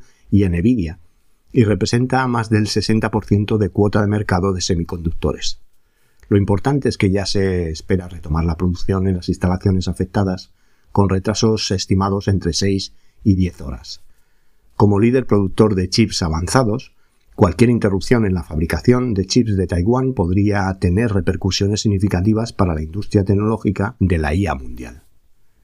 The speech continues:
Stability A I acaba de lanzar Stable Audio dos punto cero, un modelo actualizado para la generación de audio con inteligencia artificial que puede crear canciones de alta calidad de hasta tres minutos de duración,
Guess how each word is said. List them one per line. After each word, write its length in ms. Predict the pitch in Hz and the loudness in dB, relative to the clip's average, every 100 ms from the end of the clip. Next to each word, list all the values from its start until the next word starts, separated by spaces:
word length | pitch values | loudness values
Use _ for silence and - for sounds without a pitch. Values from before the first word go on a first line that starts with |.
| _ - | _ 0
Stability 580 | 117 127 127 156 139 135 | 2 4 2 2 2 2
A 100 | 127 | 2
I 160 | 156 | 0
acaba 340 | 131 110 120 113 | 0 0 0 2
de 80 | 107 | 0
lanzar 500 | 101 - 123 120 95 | -2 0 0 0 -2
Stable 460 | - 120 110 104 | 0 2 2 0
Audio 340 | 110 107 113 107 | 0 0 0 0
dos 200 | 98 - | -2 0
punto 280 | 95 90 | 0 0
cero, 260 | 78 76 65 | -2 -2 0
un 100 | 95 | 2
modelo 340 | 101 107 110 | 2 2 0
actualizado 600 | 107 - 101 95 107 117 - | -2 0 0 2 0 0 -2
para 200 | 104 101 | -2 0
la 120 | 95 | -2
generación 520 | 98 95 85 107 104 | -2 -2 -2 -2 0
de 100 | 92 | 0
audio 280 | 82 98 107 | 0 0 -2
con 160 | 95 | -6
inteligencia 520 | 85 80 76 82 87 90 | -12 -10 -6 0 0 2
artificial 520 | - - 95 90 95 | 0 0 0 0 0
que 100 | 104 | -2
puede 260 | 90 90 | 0 0
crear 280 | 90 85 90 | -2 -2 -2
canciones 540 | - 78 - 104 73 76 | -2 -4 2 0 0 -2
de 80 | |
alta 200 | 85 90 | 0 0
calidad 420 | 90 95 80 87 - - - _ - | 0 0 0 -2 -6 -16 -20 _ -4
de 160 | 95 78 | 0 0
hasta 220 | - 80 | -2 -2
tres 280 | - 117 101 | 0 0 2
minutos 420 | 92 104 98 85 | 0 -2 -6 -14
de 80 | 82 | -4
duración, 500 | 90 87 101 87 | -2 2 2 0